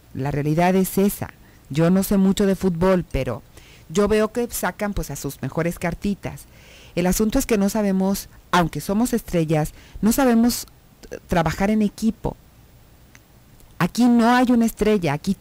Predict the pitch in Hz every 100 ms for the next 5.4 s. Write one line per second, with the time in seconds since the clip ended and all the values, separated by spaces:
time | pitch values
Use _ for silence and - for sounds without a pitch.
0 | - 226 294 330 - 220 233 214 - 214
1 | 247 240 135 - - - - - - -
2 | 156 214 - - - - - - 202 233
3 | 269 - 185 180 170 202 240 240 208 190
4 | 190 196 190 196 202 208 - 196 196 196
5 | - - 80 -